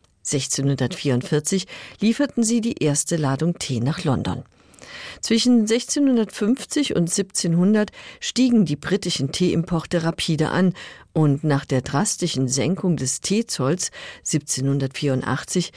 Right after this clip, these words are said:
entwickelte sich der Tee in England endgültig zum Volksgetränk. Ob als Early Morning Tea oder als Afternoon Tea, Tee ist ein fester Bestandteil der britischen Lebensart. Seinen Erfolg verdankte der Tee der Tatsache,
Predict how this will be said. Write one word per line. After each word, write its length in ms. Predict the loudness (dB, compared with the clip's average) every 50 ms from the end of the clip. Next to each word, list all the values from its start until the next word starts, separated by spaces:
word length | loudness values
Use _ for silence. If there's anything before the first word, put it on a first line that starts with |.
| -20 -20 -20 -12 -4
entwickelte 580 | -2 -2 0 0 0 0 0 -2 -2 -2 -2
sich 200 | -2 -2 -2 0
der 200 | -2 -2 -2 -2
Tee 220 | -2 -2 0 0 2
in 160 | 2 0 0
England 480 | 2 2 2 4 4 4 2 2 0 -4 -8 -20 -20 -12 _ 0
endgültig 640 | 2 2 2 0 -2 -2 -2 -2 -2 -4 -6 -4 -2
zum 180 | 0 2 0 0
Volksgetränk. 920 | 0 -4 -6 -6 -6 -6 -6 -6 -6 -6 -6 -6 -6 -6 -8 -10 -14 -14 _ _ _ _ _ _ _ _ _ _ -2
Ob 180 | -2 -2 0 2
als 320 | 2 2 2 0 -2 -4 _ -2
Early 320 | 0 2 2 4 4 4 4
Morning 460 | 2 2 2 2 4 4 2 2 0
Tea 280 | 0 2 2 2 2 2 -2 -8 -16 -16 -8 _ 2
oder 460 | 4 4 6 4 4 2 2 -2 -4 _ _
als 320 | -4 -4 -4 -4 -4 -4 -2
Afternoon 540 | -2 -2 -2 0 2 2 4 4 4 2
Tea, 300 | 2 0 2 2 2 2 0 -4 -18 -20 -20 -16 _
Tee 300 | 0 2 4 4 2 2 -2 -8 -20 _ _
ist 180 | -4 -4 -2 -2
ein 140 | -2 -2 -2
fester 400 | -2 -2 -2 -2 0 0 -2 -2
Bestandteil 720 | -2 -2 -4 -4 -4 -2 -2 -2 -2 -2 -2 -2 -2 0
der 100 | -2 -2
britischen 540 | -2 -4 -6 -6 -4 -4 -4 -2 2 2 2
Lebensart. 760 | 4 2 0 0 -2 -4 -4 -4 -4 -4 -6 -8 -10 -14 -18 _ _ _ _ _ -20 -20 -20 -18 -18 -16 -14 -14 -14 -14 -12 -6
Seinen 280 | 0 2 4 6 6 6
Erfolg 420 | 4 2 0 2 2 2 2 2
verdankte 480 | -2 -4 -2 0 2 2 2 0 0 0
der 220 | 2 0 0 0
Tee 180 | 0 0 0 2
der 160 | 2 2 0
Tatsache, 600 | 0 0 0 0 0 0 0 0 2 2 0 0